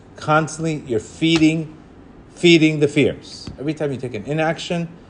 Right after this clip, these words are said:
feeding the fears. For example, my book, tremendous amount of opposition going in there. So I said, "You know what?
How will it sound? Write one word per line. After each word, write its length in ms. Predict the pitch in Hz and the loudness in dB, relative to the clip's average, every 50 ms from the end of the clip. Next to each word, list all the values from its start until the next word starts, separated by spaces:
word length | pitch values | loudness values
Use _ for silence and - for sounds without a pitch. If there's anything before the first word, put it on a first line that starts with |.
| - - - - - - | -20 -20 -20 -20 -20 -8
feeding 320 | - 135 123 117 120 117 | -4 -4 -2 -2 -2 -2
the 60 | 104 98 | -4 -6
fears. 400 | - - - - - - - - | -6 -8 -10 -10 -10 -14 -18 -8
For 100 | - 117 | -6 -6
example, 420 | 107 101 - 139 131 131 135 143 | -6 -4 -4 -4 -4 -2 -4 -4
my 160 | 120 113 117 113 | -4 -2 -4 -2
book, 380 | - 110 95 - - - - - - - - - - - - - - - - | 0 0 0 -2 -4 -12 -20 -20 -20 -20 -20 -20 -20 -20 -20 -20 -20 -20 -20
tremendous 600 | - - 120 120 131 143 147 143 147 147 139 147 147 | -14 -10 -6 -2 0 4 4 4 4 2 -2 -4 -2
amount 320 | 135 135 127 127 123 123 | -2 0 0 0 -2 -2
of 100 | 120 107 | -2 -2
opposition 720 | 110 104 98 - 110 98 101 98 87 - - 82 82 82 | -2 -2 -2 -4 -6 -6 -6 -6 -6 -8 -12 -16 -12 -6
going 280 | 87 95 92 87 85 82 | -4 -4 -4 -4 -6 -10
in 120 | 78 73 | -12 -12
there. 140 | - - - - - - - - - - | -14 -16 -18 -20 -20 -20 -20 -20 -20 -14
So 120 | - - | -10 -8
I 40 | 113 | -8
said, 180 | 107 - 139 127 | -6 -6 -6 -4
"You 80 | 127 | -4
know 100 | 127 135 | 0 2
what? 200 | 139 143 143 143 | 4 4 4 2